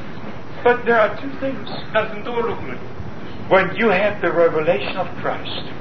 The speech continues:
Speaker 2: Când ai descoperirea lui Iisus Hristos,
Speaker 1: you have also the revelation who the Antichrist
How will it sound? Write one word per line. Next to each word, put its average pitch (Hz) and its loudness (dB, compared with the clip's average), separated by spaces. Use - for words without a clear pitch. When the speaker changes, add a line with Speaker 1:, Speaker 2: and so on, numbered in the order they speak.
Speaker 2:
Când 147 2
ai 208 4
descoperirea 165 -2
lui 139 -2
Iisus 143 -6
Hristos, 120 -6
Speaker 1:
you 123 2
have 156 6
also - 2
the 131 0
revelation 131 -2
who 143 -4
the 139 -4
Antichrist 117 -4